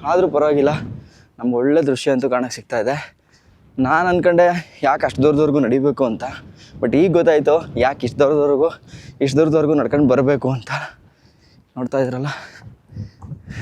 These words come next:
ಅಲ್ಟಿಮೇಟ್ ಆಗಿದೆ ಮಾತ್ರ. ಇದು ದೇವಸ್ಥಾನನಾ ಇದು? ಹ್ಞೂ, ನೋಡಿ ಏನ್ ಚೆನ್ನಾಗಿದೆ ಅಂತ. Actually ನೆನ್ನೆ ಏನೋ ಹಬ್ಬ ನಡೆದಿದೆ,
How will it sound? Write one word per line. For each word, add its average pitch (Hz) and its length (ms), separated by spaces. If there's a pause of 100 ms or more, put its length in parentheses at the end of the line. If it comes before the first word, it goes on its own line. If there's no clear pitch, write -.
(300)
ಅಲ್ಟಿಮೇಟ್ 120 440
ಆಗಿದೆ 110 300
ಮಾತ್ರ. - 160 (160)
ಇದು 175 180
ದೇವಸ್ಥಾನನಾ 196 460
ಇದು? 131 200 (3250)
ಹ್ಞೂ, 139 340 (1200)
ನೋಡಿ 123 200 (180)
ಏನ್ 123 200
ಚೆನ್ನಾಗಿದೆ 117 400
ಅಂತ. 113 180 (1400)
Actually 165 400
ನೆನ್ನೆ 156 280
ಏನೋ 156 220
ಹಬ್ಬ 127 200
ನಡೆದಿದೆ, 135 440